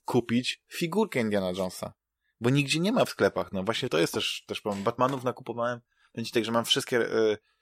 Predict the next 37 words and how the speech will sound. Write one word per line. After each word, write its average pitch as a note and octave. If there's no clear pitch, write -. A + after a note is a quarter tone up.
znaczy A#2
nie C3+
ja, G#2+
mój G2+
syn, G2
ma A2
wszystkie -
rodzaje G#2+
Batmanów. F2
Ma F2+
czarnego F#2
Batmana, E2
ma F#2
szarego A2
Batmana, E2
ma F2
niebieskiego G2+
Batmana, E2
ma F#2+
z, F2+
z -
taką B2
peleryną, F2+
ma G2
wariację, A#2
y, G#2+
Batmana A2+
z, -
z -
pancerzem, A#2
ma, G#2
y, F2
sześciocalową G2
figurkę, -
dwunastocalową. A2+
Po A#2
prostu B2+